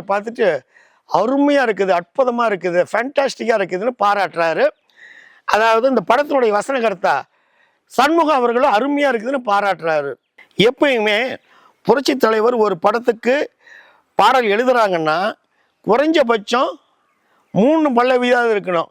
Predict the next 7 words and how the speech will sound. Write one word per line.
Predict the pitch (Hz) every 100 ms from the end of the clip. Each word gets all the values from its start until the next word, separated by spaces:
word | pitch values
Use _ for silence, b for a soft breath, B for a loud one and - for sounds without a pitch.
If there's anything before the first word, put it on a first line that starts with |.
| b b
அதிகம் | - 185 269 302
நூற்றுக்கணக்கில் | 240 294 302 294 285 269
கூட | 247 254
போகும். | 220 208 180 170 - _ _ B B B
இப்போ | - 240 -
ஒண்ணு | 262
எழுதிட்டாரு. | 196 233 226 220 226 190 175 165 156